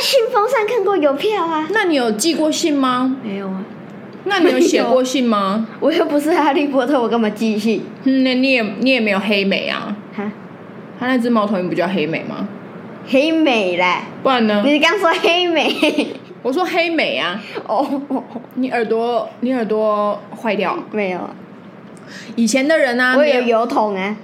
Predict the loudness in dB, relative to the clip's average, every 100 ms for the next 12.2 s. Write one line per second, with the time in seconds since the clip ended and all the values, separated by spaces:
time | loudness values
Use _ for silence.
0 | -16 -20 -20 -20 -20 -10 0 2 2 2
1 | 0 0 0 0 0 -2 -4 -4 -4 -2
2 | -2 -4 -10 -8 -4 -2 -2 -2 -6 -12
3 | -12 -8 -4 0 0 0 2 2 2 0
4 | 0 0 0 -2 -4 -4 -2 -2 -2 -2
5 | -4 -4 -2 -2 -2 -2 -2 -2 -12 -18
6 | -8 -2 0 2 2 0 0 2 2 0
7 | -2 -4 -2 0 2 2 0 2 2 0
8 | -4 -2 0 0 0 0 0 -2 -2 -2
9 | -2 -2 0 -2 -2 -4 -2 -2 -2 -4
10 | -6 -4 -4 -6 -12 -14 -2 0 2 2
11 | 0 0 2 0 0 -2 -6 -4 -4 0
12 | 0 0